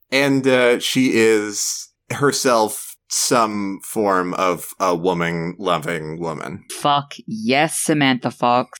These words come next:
Speaker 1: Yeah.
Speaker 2: You fucking icon. <laughs> Let's just listen to Touch Me. Uh, so,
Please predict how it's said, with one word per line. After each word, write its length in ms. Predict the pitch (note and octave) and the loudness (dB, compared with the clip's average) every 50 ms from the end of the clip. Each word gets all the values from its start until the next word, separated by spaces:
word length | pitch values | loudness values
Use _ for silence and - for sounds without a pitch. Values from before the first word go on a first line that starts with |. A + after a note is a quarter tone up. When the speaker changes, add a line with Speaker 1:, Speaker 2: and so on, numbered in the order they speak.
| - - | -10 -4
Speaker 1:
Yeah. 240 | D3+ C3 A2 D#2 - | -2 -2 0 0 -2
Speaker 2:
You 100 | A#2+ A#2 | -2 -4
fucking 440 | - - C#3 C3 C3+ - C3 A#2 G#2+ - | -2 -2 -2 -2 0 2 2 2 2 2
icon. 720 | B2 A#2 A#2 A#2+ A#2 - - B2 B2 B2+ C3 C3+ C#3 C#3+ - _ _ _ | 0 0 0 0 0 0 2 2 2 2 2 0 0 -4 -8 _ _ _
<laughs> 280 | D#3+ D3 C#3+ - - - | -2 -2 -2 -4 -6 -6
Let's 140 | C#3+ C#3 - | -4 -4 -2
just 140 | D3+ C#3+ - | -2 0 0
listen 240 | C3 - - A#2+ | -2 0 0 0
to 60 | A#2+ A2+ | -2 0
Touch 320 | - A#2+ A#2 - - - | -2 -4 -4 -4 -4 -6
Me. 120 | A2+ A2+ - - - - | -6 -6 -8 -12 -8 -2
Uh, 400 | - C3+ C3+ C3 C3 B2+ B2+ - - _ | 0 2 4 4 4 4 4 2 0 _
so, 540 | - - - - E3+ D3+ C#3 B2 G2+ F#2+ - | -8 -6 -2 2 4 4 6 6 4 4 2